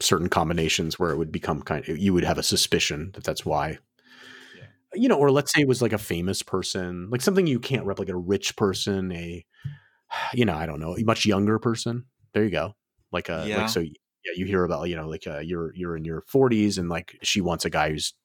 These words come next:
Speaker 1: twenty-two. And it's like, "Oh, I can't do that." And, you know, so there's, but I think the key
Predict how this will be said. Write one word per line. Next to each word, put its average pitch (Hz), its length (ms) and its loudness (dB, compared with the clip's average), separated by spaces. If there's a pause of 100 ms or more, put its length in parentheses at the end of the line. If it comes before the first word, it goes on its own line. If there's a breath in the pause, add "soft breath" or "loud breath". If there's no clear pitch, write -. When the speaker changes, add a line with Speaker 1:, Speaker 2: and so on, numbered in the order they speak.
Speaker 1:
twenty-two. - 500 -10 (260)
And 92 80 -8
it's 90 120 -6
like, 85 160 -6
"Oh, - 240 -8 (100)
I - 60 -10
can't - 260 -8
do - 160 -10
that." - 180 -6
And, 208 120 4
you 226 120 4
know, 117 120 2
so 147 160 4
there's, 135 260 2
but 139 100 4
I 135 40 6
think 139 160 2
the 117 60 -2
key 104 540 -4